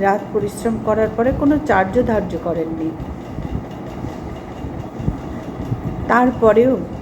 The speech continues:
বাচ্চাটিকে রক্ষা করা গেল না। সেটা হচ্ছে মায়ের শর-, শারীরিক প্রবলেমের জন্য। যখন বাচ্চা হয়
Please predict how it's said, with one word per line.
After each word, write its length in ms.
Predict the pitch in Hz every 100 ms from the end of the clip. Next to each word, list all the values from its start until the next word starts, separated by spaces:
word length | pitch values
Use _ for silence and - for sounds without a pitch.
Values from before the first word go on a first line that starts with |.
| - - - - - -
বাচ্চাটিকে 560 | 185 185 185 185 208 302
রক্ষা 320 | 262 - 202 196
করা 200 | 190 190
গেল 200 | 175 175
না। 640 | 175 190 233 185 - - - - - - - - -
সেটা 260 | - 269 294
হচ্ছে 340 | 285 285 -
মায়ের 480 | 403 269 196 202 247 - - -
শর-, 320 | 226 190 -
শারীরিক 380 | 208 196 202 302 - -
প্রবলেমের 560 | 180 156 165 156 147
জন্য। 360 | 151 147 147 156 170 - - - - -
যখন 380 | 208 208 349 349
বাচ্চা 400 | 170 143 - 226
হয় 380 | 226 160 151